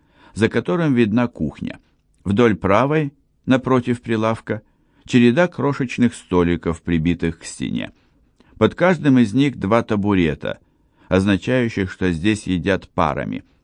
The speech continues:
Зеленые стены оклеены большими выцветшими фотографиями блюд с указанием цен.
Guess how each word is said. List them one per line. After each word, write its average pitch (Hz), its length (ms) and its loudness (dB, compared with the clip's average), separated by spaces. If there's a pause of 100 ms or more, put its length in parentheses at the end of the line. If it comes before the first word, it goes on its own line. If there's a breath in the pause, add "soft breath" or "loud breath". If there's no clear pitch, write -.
(400)
Зеленые 143 560 2
стены 151 480 -2
оклеены 117 640 2
большими 104 480 2
выцветшими 95 680 -2
фотографиями 90 960 0
блюд 107 400 -4 (300 soft breath)
с - 80 -10
указанием 98 720 2
цен. 55 360 -8